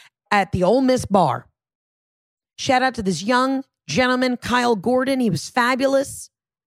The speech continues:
Beautiful man. He was bringing me amazing, fabulous energy. And he said, "Honey,"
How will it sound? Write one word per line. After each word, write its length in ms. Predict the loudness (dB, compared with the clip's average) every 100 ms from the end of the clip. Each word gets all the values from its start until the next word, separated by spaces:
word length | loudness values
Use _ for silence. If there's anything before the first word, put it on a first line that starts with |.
| _ _ -8
Beautiful 640 | -4 0 2 2 0 0
man. 400 | 0 2 2 0 -4 _ _ _ _ _ _ _ _ _
He 100 | -2
was 160 | -2 0
bringing 320 | 0 0 0
me 260 | 0 0 -4 _ _ _ 0
amazing, 1300 | 2 2 2 2 0 2 2 4 2 0 -4 -4 -8 _ _ _ _ _
fabulous 540 | 0 2 2 0 0
energy. 320 | 0 0 0
And 80 | 0
he 80 | 0
said, 200 | 0 -4
"Honey," 440 | 0 0 2 -2